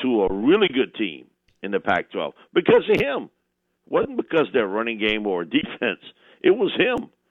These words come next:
He tilted the field. So you're gonna have these extraordinary amount of money being thrown around for potential guys. And that's all that is, potential. Haven't done it.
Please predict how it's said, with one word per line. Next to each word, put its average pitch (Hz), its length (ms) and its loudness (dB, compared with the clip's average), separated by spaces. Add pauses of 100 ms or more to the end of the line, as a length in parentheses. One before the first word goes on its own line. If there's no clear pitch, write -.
(280)
He - 180 -10 (100)
tilted 170 340 -2
the 170 100 4 (100)
field. 254 340 -4 (960)
So 127 140 6
you're 123 180 0
gonna 147 300 2
have 127 200 0
these 123 280 -2
extraordinary 131 680 -2
amount 107 320 0
of 92 100 -4
money 107 520 -4 (340)
being 110 280 0
thrown 120 240 2
around 104 580 0
for 120 140 0
potential 156 1080 -2 (300)
guys. 92 500 0 (1040)
And 104 180 -4
that's 107 220 2
all 104 280 2
that 113 160 2
is, 87 280 -2 (320)
potential. 113 580 -2 (500)
Haven't 123 320 0
done 120 220 2
it. 82 80 -12